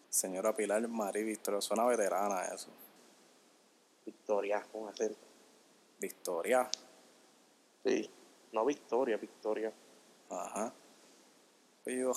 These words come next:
Speaker 1: raro, mano.
Speaker 2: Sí, ese es el apellido. Solo me, solamente conozco a alguien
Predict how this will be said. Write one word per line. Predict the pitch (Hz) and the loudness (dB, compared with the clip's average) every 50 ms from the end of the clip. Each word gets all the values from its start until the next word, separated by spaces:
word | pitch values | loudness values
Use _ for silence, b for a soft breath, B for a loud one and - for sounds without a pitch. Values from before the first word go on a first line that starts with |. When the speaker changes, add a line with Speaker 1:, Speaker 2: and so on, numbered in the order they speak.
| - - | 0 0
Speaker 1:
raro, | - - - - - - 90 92 | 0 0 0 0 0 -2 -2 -4
mano. | - 90 85 87 85 87 90 92 - - - - - - - - - - - - - _ _ _ _ _ _ _ _ _ _ _ _ _ | -4 -4 -4 -2 -2 -4 -4 -8 -10 -16 -20 -20 -20 -20 -20 -20 -20 -20 -20 -20 -20 _ _ _ _ _ _ _ _ _ _ _ _ _
Speaker 2:
Sí, | 117 113 | 2 4
ese | 104 101 | 4 4
es | 104 120 | 2 2
el | 113 113 | 2 0
apellido. | 113 - - 110 104 101 104 101 98 90 - - - - - - - - - - - - - - - _ _ _ _ _ _ _ _ _ _ _ _ _ _ _ _ _ _ _ _ _ _ _ _ _ _ _ | 2 2 0 -2 -2 -2 -4 -4 -4 -6 -8 -14 -18 -20 -20 -20 -20 -20 -20 -20 -20 -20 -20 -20 -20 _ _ _ _ _ _ _ _ _ _ _ _ _ _ _ _ _ _ _ _ _ _ _ _ _ _ _
Solo | - 110 104 104 101 | -2 0 0 0 0
me, | 104 110 113 - | 0 -2 -4 -4
solamente | - - 113 117 127 131 135 139 131 - - 135 123 | -2 0 2 2 2 2 0 -4 -6 -6 -6 -4 -4
conozco | 127 123 120 123 117 - - - 127 123 | -2 -4 -2 -4 -6 -8 -4 2 4 4
a | 120 | 4
alguien | 127 127 127 127 117 113 110 107 107 | 4 2 -2 -6 -6 -6 -6 -8 -10